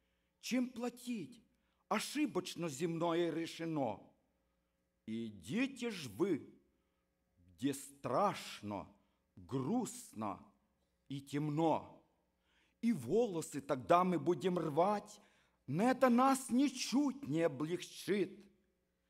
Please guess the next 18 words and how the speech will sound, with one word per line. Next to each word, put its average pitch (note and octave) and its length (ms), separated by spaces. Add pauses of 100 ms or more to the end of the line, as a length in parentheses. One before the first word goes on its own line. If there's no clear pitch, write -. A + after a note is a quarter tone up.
(400)
Отвержена E3+ 1040
безумно E3+ 680
благодать. D3+ 920 (800)
Ушли A#2+ 460
мы G#3+ 200
в F#3+ 180
мир, C#3 280 (1040)
и G#2 100
вот – F#3 500 (640)
за G2 360 (100)
это D3+ 420 (200)
ад. C3 400 (1040)
Что - 320
в A#3+ 60
заключение E3 760
хочу D#3 420
я D3+ 160
подчеркнуть? C#3 840